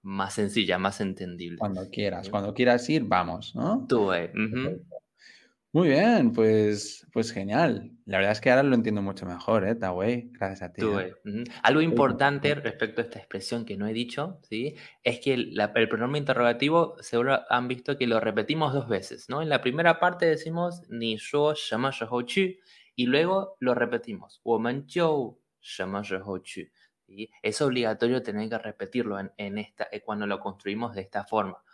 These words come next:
Speaker 1: con ese yo en el medio, ¿sí? Eh, lo duplicamos mostrando la relación entre la primera parte, que es una condición, y al final el resultado, que es cuando decimos, "Entonces hacemos". ¿Sí?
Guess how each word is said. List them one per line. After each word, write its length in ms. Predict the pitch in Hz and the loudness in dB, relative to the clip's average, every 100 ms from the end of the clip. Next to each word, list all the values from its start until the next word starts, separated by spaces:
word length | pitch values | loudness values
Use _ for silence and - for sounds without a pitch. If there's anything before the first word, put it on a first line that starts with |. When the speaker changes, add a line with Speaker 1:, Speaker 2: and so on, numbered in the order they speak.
| _ - | _ -8
Speaker 1:
con 200 | 95 98 | -4 -4
ese 260 | 95 92 | -6 -8
yo 340 | - 117 101 92 | 0 2 2 0
en 120 | 92 | -6
el 120 | 90 | -12
medio, 360 | 95 90 78 _ _ _ _ _ _ | -10 -10 -12 _ _ _ _ _ _
¿sí? 440 | 95 92 104 143 143 - _ | -16 -10 -8 -8 -12 -20 _
Eh, 320 | 107 101 98 95 | -4 -4 -4 2
lo 180 | 110 110 | 4 4
duplicamos 760 | 113 110 117 160 190 226 233 - | 2 0 2 4 4 0 -2 -4
mostrando 480 | 120 117 127 143 151 | -4 2 0 2 0
la 140 | 139 | 0
relación 580 | 117 104 98 - 101 95 | 0 -2 -4 -2 -4 -6
entre 320 | 98 95 92 92 | -12 -10 -6 -4
la 120 | 92 | -2
primera 360 | 98 131 160 165 | -2 2 2 4
parte, 260 | 190 170 | 0 -2
que 80 | 139 | -10
es 120 | - | -8
una 140 | 156 151 | -8 -6
condición, 640 | 156 139 135 - 214 262 _ - | -8 -10 -10 -10 -10 -10 _ -12
y 300 | 113 110 - | -10 -10 -4
al 180 | 104 104 | -4 -4
final 340 | 120 110 85 - | -4 -4 -4 -6
el 100 | 85 | -12
resultado, 680 | 92 - 92 90 76 - - | -12 -16 -16 -12 -12 -12 -12
que 80 | 95 | -12
es 60 | - | -10
cuando 180 | 104 98 | -10 -10
decimos, 420 | - 151 170 175 _ _ | -10 -10 -10 -12 _ _
"Entonces 420 | 143 143 131 135 123 | -12 -8 -6 -4 -4
hacemos". 520 | 85 - - - - _ _ _ _ _ _ _ | -4 -8 -20 -20 -20 _ _ _ _ _ _ _
¿Sí? 240 | - 240 | -20 -20